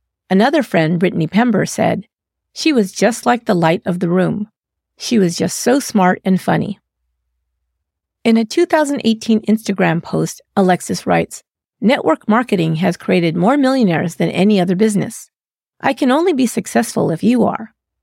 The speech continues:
So it's in my best interest to make you as successful as possible. Is your boss trying to train you to take their job? I don't think so." Her photos and videos on Instagram began attracting a following.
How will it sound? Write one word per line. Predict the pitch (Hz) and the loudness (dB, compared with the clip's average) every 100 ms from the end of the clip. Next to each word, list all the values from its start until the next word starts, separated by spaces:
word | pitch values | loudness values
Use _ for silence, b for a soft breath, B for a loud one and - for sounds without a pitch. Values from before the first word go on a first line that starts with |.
| _ _ | _ _
So | - 294 | -2 -2
it's | - | 0
in | 339 | 0
my | 381 294 | 2 2
best | 208 214 | 2 0
interest | 220 247 202 170 - | 0 0 -2 -4 -4
to | 185 | 0
make | 202 254 - | 0 0 0
you | 233 | 0
as | 233 | 0
successful | 202 - 208 - 220 220 | -4 -4 -4 -2 0 0
as | 220 | -2
possible. | 185 180 - - - _ _ _ _ _ - | -4 -4 -4 -10 -12 _ _ _ _ _ -2
Is | 196 220 | 0 2
your | 294 | 2
boss | 233 254 - | 2 0 -2
trying | - 247 | -2 2
to | 214 | 0
train | - 208 175 | 0 0 0
you | 170 196 277 | 2 2 0
to | |
take | 254 277 - | -2 -4 -2
their | 277 | -2
job? | 262 269 269 262 _ _ _ _ _ | 0 0 0 -4 _ _ _ _ _
I | 254 240 | -2 0
don't | 165 226 | -2 -2
think | 170 214 | -4 -4
so." | - 147 - _ _ _ _ _ _ _ _ _ _ _ _ - | -6 -6 -8 _ _ _ _ _ _ _ _ _ _ _ _ -2
Her | 233 | -2
photos | 254 330 359 330 | 2 2 2 0
and | 247 208 | 2 2
videos | 214 214 202 | 2 0 0
on | 165 | -2
Instagram | 196 180 - 226 160 156 | -2 -4 -4 0 0 2
began | 156 202 262 | 0 0 0
attracting | 233 220 196 202 | -2 -2 0 0
a | 180 | 0
following. | - 175 175 165 147 | 2 2 2 -2 -4